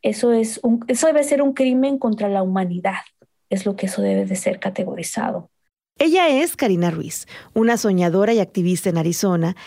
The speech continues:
Speaker 2: Y para hablar de su historia tenemos hoy a Beatriz Limón, periodista, amiga y ahora comadre. Beatriz, bienvenida.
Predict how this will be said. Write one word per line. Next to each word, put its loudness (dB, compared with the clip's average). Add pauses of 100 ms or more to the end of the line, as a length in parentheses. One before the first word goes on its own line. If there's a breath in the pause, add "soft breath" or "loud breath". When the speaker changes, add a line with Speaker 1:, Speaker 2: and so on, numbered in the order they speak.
(160 loud breath)
Speaker 2:
Y 0
para 2
hablar 2
de 2
su 0
historia 2
tenemos 2
hoy 4
a 4
Beatriz 0
Limón, 2
periodista, 0
amiga 2
y 2
ahora 4
comadre. 2 (380 loud breath)
Beatriz, 2
bienvenida. 0